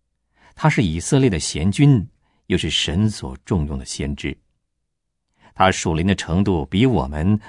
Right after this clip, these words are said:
不知道高多少倍。可是他在一个晚间，因为不警醒祷告，就犯了极可憎的大罪，与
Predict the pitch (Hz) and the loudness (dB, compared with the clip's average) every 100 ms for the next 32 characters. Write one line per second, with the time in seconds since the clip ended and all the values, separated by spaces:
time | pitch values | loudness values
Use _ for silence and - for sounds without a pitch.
0 | - - 76 76 73 65 80 80 98 104 | -16 -6 -4 0 -2 0 -2 0 2 2
1 | - - - 69 _ _ _ _ _ _ | 0 -8 -10 -10 _ _ _ _ _ _
2 | _ _ _ _ _ _ _ _ _ _ | _ _ _ _ _ _ _ _ _ _
3 | 73 - 67 64 69 _ _ _ _ _ | -6 -4 -4 -6 -10 _ _ _ _ _
4 | _ _ _ - 73 76 73 80 69 64 | _ _ _ -2 0 0 0 0 -2 -4
5 | 65 90 92 87 - - _ 87 80 - | 2 4 6 4 0 -20 _ 0 0 2
6 | 127 80 - 113 131 101 101 71 71 85 | 2 4 4 4 4 4 2 0 -2 -2
7 | 69 65 - _ _ _ _ _ _ - | -2 -4 -12 _ _ _ _ _ _ -6
8 | 67 - 85 65 64 67 _ - 76 78 | -6 0 -2 -2 -6 -14 _ -8 -2 0
9 | 85 82 - - 67 69 78 71 69 69 | 0 -2 -4 -12 -12 -8 -6 -4 -4 -6
10 | - - - _ _ _ _ _ _ _ | -6 -10 -12 _ _ _ _ _ _ _
11 | _ _ _ _ 87 87 | _ _ _ _ 0 2